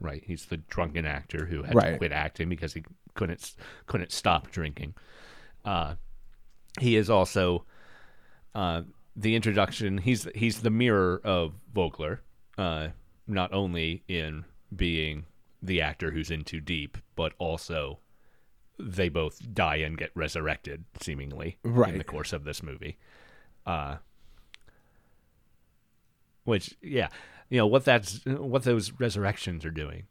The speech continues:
Speaker 1: are, are interesting, 'cause for, for Vogler, the resurrection empowers him, right?
Speaker 2: Right.
Speaker 1: Empowers,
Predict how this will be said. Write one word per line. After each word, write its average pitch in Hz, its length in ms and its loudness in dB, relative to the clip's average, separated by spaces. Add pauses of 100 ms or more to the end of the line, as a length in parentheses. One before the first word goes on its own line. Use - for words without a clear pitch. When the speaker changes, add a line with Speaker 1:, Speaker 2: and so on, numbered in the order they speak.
(220)
Speaker 1:
are, 82 300 -2 (220)
are 95 160 -2
interesting, 85 580 -4
'cause 80 420 -6
for, 87 440 0 (840)
for 120 180 2
Vogler, 120 420 8
the 90 140 0
resurrection 92 840 2 (500)
empowers 92 520 2
him, 64 120 -12 (240)
right? 73 340 -6
Speaker 2:
Right. 101 200 0
Speaker 1:
Empowers, 90 580 0